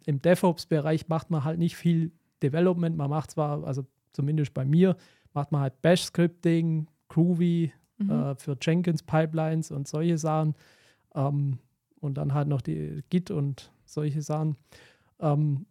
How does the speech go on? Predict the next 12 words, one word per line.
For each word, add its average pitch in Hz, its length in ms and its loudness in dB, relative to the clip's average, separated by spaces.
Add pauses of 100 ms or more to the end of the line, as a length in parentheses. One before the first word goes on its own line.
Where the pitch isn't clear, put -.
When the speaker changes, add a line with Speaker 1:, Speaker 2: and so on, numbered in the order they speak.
Speaker 1:
aber 151 180 -2
man 151 140 2
sollte 165 320 2
da 160 200 0
vielleicht 160 640 -2 (240)
trotzdem 170 480 0
dann 156 180 0
immer 170 220 2
noch, 156 380 -2 (220)
ähm, 147 420 -2
irgendwas 160 380 0
entwickeln. 143 480 -2